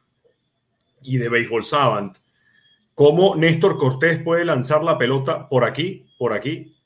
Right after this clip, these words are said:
y por ac-, por un costado con la misma efectividad. Ha sido impresionante Néstor Cortés. Entonces, si tienes a un Gerrit Cole, tienes a un Jordan Montgomery,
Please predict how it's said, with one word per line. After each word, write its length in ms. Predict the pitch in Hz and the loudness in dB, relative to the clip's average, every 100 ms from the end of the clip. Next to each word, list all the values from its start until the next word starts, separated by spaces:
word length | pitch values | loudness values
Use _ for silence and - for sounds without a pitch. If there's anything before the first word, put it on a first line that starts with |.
| _ | _
y 120 | 127 | -4
por 200 | 131 120 | 2 2
ac-, 240 | 127 - | 2 -4
por 140 | - 131 | 2 2
un 140 | - | 2
costado 760 | 160 135 165 165 202 214 - _ _ _ _ _ _ _ _ _ _ | 0 0 2 2 2 0 -4 _ _ _ _ _ _ _ _ _ _
con 240 | - 147 139 | 0 2 4
la 120 | 135 | 0
misma 260 | 151 170 214 | 0 -2 -4
efectividad. 600 | 156 131 113 135 160 - | -6 -8 -6 -4 -4 -6
Ha 80 | 113 | -10
sido 200 | 165 220 | -8 -8
impresionante 960 | 208 190 160 143 117 127 208 233 110 | -6 -4 -2 0 0 0 -2 -2 -6
Néstor 320 | 98 98 127 | -6 -6 -8
Cortés. 540 | 127 113 110 92 - _ _ _ _ _ | -6 -8 -6 -8 -10 _ _ _ _ _
Entonces, 340 | _ 147 139 135 | _ -2 0 -2
si 160 | 156 | -4
tienes 300 | 156 247 240 | -4 -4 -2
a 60 | 196 | 0
un 200 | 196 214 | 0 0
Gerrit 360 | 165 165 160 - | 0 0 0 -4
Cole, 260 | 92 80 - _ _ _ _ _ _ | -8 -10 -14 _ _ _ _ _ _
tienes 300 | 185 240 202 | -2 0 2
a 40 | |
un 160 | 190 190 | 2 2
Jordan 440 | 202 220 233 214 | 4 4 4 0
Montgomery, 800 | 160 139 127 196 160 101 90 - | 0 2 4 4 4 0 -4 -14